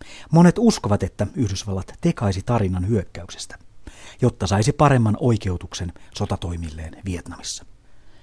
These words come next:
Yhdysvallat aloitti terrorismin vastaisen sodan. Hyökkäsi Afganistaniin ja myöhemmin Irakiin,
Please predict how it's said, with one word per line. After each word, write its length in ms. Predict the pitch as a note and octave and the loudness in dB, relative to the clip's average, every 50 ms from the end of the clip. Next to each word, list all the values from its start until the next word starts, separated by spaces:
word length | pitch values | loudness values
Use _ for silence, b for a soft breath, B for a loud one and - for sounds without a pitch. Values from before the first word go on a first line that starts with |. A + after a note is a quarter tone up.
| - - | -4 4
Yhdysvallat 600 | G#3 G#3 G#3 G#3+ F#3+ - - E3 D3 C#3+ C#3 - | 8 8 10 10 8 8 6 2 2 2 2 2
aloitti 380 | - D3 D3+ D3+ D3 - C#3+ A#2 - | 4 6 6 6 6 4 2 2 4
terrorismin 600 | - F3+ F3+ - D3 A2 F#2+ - - F#2+ F2+ F#2 | 4 4 6 6 4 2 0 0 0 0 0 2
vastaisen 420 | F#2 G2 - - F#2+ F#2 F2 G2 - | 0 0 0 0 0 0 0 0 2
sodan. 280 | - C#3+ G#2+ F#2 D2+ D2 - - - - - - - - - - - _ - B B B B B B | 2 2 2 2 0 -4 -10 -16 -20 -20 -20 -20 -20 -20 -20 -20 -20 _ -20 B B B B B B
Hyökkäsi 440 | C3+ C3 A#2+ - - A2 - G#2 G2+ D3 | 6 6 6 6 2 -2 -2 0 0 0
Afganistaniin 760 | E3 D3 - - C3+ B2 B2 A2 - - A2+ A2 G#2+ G#2 G#2 | 0 0 2 2 4 4 4 2 2 0 0 2 2 2 2
ja 100 | G#2+ G2 - - | 0 -2 -2 -2
myöhemmin 440 | G#2+ G2+ F#2+ E2 F#2 G2+ A2+ A#2+ A#2+ - | 0 0 0 2 2 0 0 0 0 0
Irakiin, 600 | C#3+ C#3+ B2 A#2+ G#2+ - - G#2 G2 F#2 F#2 - | 0 2 2 2 2 0 0 -2 -2 -2 -6 -8